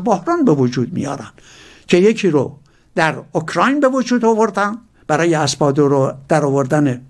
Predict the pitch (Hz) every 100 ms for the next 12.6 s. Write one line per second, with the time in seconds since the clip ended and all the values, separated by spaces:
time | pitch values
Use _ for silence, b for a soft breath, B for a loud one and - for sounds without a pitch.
0 | - 147 135 139 135 202 302 - _ _
1 | _ _ b b b b b b 143 180
2 | 240 320 339 _ - _ _ _ _ _
3 | _ _ _ _ _ - 170 - 170 156
4 | 156 160 143 208 302 202 151 160 175 -
5 | _ - 165 156 156 139 139 131 156 117
6 | 160 151 - - B B B B 160 170
7 | 202 208 - 160 170 160 - 143 143 139
8 | 143 147 151 190 226 - - 151 196 -
9 | - 151 151 - 147 147 135 139 120 202
10 | 269 240 - 220 208 196 170 185 190 190
11 | B B 196 180 165 175 170 180 226 240
12 | 220 160 156 170 190